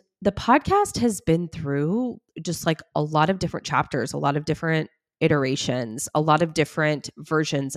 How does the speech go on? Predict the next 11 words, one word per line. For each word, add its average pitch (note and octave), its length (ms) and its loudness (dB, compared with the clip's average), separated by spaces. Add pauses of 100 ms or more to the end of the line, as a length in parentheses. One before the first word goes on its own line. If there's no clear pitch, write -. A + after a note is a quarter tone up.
of D3 180 0
my C3 160 -2
business, - 760 -6 (300)
going E3+ 300 6
all C#3+ 160 2
the D#3 80 0
way D3+ 100 4
back C3+ 460 2
to A2+ 180 0
August C#3 720 0 (140)
of C#3+ 500 0